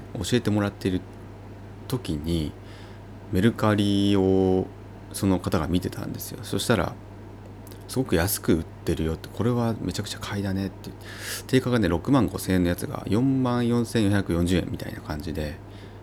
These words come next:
しかも三回、二回、二、三回しか使ってないっていうので、結構綺麗な写真だったんですよ。「これは買った方がいいよ」って言われて、なんかもうその、<laughs> その人がね、出品したんじゃねえかと思うぐらいのね、えー、タイミングだったんですけど、まあ、それを結局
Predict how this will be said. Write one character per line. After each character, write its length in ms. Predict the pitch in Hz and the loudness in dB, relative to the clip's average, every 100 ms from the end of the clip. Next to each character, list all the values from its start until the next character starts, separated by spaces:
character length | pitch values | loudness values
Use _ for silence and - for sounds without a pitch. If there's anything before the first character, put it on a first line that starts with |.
| - | -14
し 80 | - | 0
か 100 | 110 | 2
も 160 | 78 | 2
三 220 | - 139 | 4 4
回、 200 | 135 131 107 | 4 2 4
二 100 | 95 | 2
回、 200 | 156 139 | 2 0
二、 80 | - | 0
三 240 | - 156 | 0 0
回 220 | 147 143 135 | 2 2 2
し 80 | |
か 80 | - | -2
使 160 | - - | -6 -10
っ 60 | |
て 120 | - 80 | -4 -2
な 100 | 76 | -2
い 40 | |
っ 40 | |
て 200 | - - | -4 -14
い 40 | - | -16
う 380 | - - - - | -16 -12 -10 -10
の 160 | - | -4
で、 100 | 117 | 0
結 160 | 113 156 | 0 2
構 80 | 180 | 0
綺 160 | - | 6
麗 260 | 110 90 - - | 8 8 4 -8
な 60 | - | -8
写 120 | 87 | -6
真 160 | - | -4
だ 80 | 80 | -4
っ 40 | - | -4
た 100 | - | -6
ん 60 | |
で 40 | - | -10
す 100 | - | -14
よ。 60 | - - - - - - | -14 -12 -12 -12 -12 -8
「こ 240 | - 107 | -4 0
れ 160 | 143 143 | 2 2
は 240 | 139 131 | 2 0
買 200 | - 117 | -4 -6
っ 20 | - - | -6 -4
た 80 | 120 | 0
方 140 | 127 | 2
が 100 | 113 | 4
い 100 | 85 | 4
い 40 | |
よ」 100 | 78 76 | 2 -2
っ 0 | |
て 160 | - | -8
言 80 | - | -8
わ 60 | - | -8
れ 80 | |
て、 180 | - 90 - | -6 -6 -4
な 80 | |
ん 20 | 98 | -6
か 120 | - | -2
も 80 | 92 | -2
う 120 | - | -2
そ 120 | - 110 | 2 2
の、 100 | 104 - - - - | 2 -4 -12 -12 -12
<laughs> 360 | - 180 180 | -8 -6 -6
そ 140 | - 143 | 0 2
の 60 | |
人 180 | 165 - | 2 0
が 100 | 78 | 0
ね、 80 | 82 | 0
出 200 | - - - | 0 -4 -2
品 140 | 107 101 | 0 2
し 40 | |
た 120 | 104 | 2
ん 20 | |
じ 60 | 80 | 2
ゃ 40 | |
ね 80 | 76 | 0
え 40 | 80 | -2
か 100 | 80 | -2
と 100 | 78 | -2
思 200 | 85 85 | 2 2
う 40 | |
ぐ 80 | 85 | 2
ら 60 | |
い 40 | - | 0
の 180 | - - | -6 -10
ね、 140 | - - - - - - - | -12 -14 -14 -12 -12 -14 -12
え 100 | - - | -8 -4
ー、 40 | |
タ 140 | - | 2
イ 60 | 85 | 2
ミ 120 | 82 | 2
ン 20 | |
グ 80 | 82 | 0
だ 100 | 76 | -2
っ 20 | |
た 140 | 78 - | -4 -8
ん 40 | |
で 100 | - | -10
す 80 | - | -10
け 80 | - | -10
ど、 120 | - - | -10 -4
ま 100 | 90 | -4
あ、 20 | |
そ 120 | - | 2
れ 60 | 95 | 2
を 60 | |
結 200 | 90 - - | 2 -4 -4
局 260 | 87 - | -4 -4